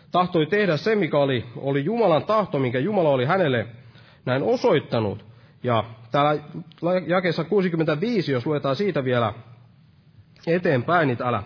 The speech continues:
nähdään vielä, vielä enemmän tätä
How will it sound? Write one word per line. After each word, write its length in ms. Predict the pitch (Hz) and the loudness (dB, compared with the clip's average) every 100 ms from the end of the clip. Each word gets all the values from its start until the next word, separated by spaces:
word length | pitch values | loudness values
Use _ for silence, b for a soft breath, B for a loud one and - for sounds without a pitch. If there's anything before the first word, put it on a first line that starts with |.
| 139 | -4
nähdään 340 | 139 127 120 | -2 -2 -2
vielä, 260 | 135 127 110 - - B B B B B B B _ 131 | 0 0 -2 -8 -20 B B B B B B B _ -4
vielä 200 | 127 143 | -2 0
enemmän 360 | 175 147 123 | 2 2 0
tätä 300 | 151 143 110 | -2 0 -2